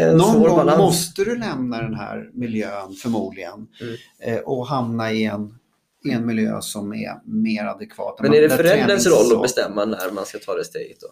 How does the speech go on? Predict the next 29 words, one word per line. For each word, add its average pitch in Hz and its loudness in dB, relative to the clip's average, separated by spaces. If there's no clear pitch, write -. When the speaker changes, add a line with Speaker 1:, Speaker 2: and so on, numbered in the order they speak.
Speaker 2:
Nej, 190 -6
men 185 -2
jag 143 -2
tycker 185 -12
man 202 -6
ska 196 -10
lyssna 185 -6
med 202 -6
sitt 165 -10
barn. 220 -8
Speaker 1:
Mm. 107 -10
Speaker 2:
Men 143 -4
barnet 160 -2
vet 151 -8
inte 131 -10
allt - -6
heller. - -8
Speaker 1:
Nej. 120 -6
Speaker 2:
Eh, 139 -2
utan 135 -4
det 131 0
där 135 2
är 175 0
det 175 -2
klassiska 143 -6
också. 147 -2
Nej, 151 2
men, 151 0
eh, 143 0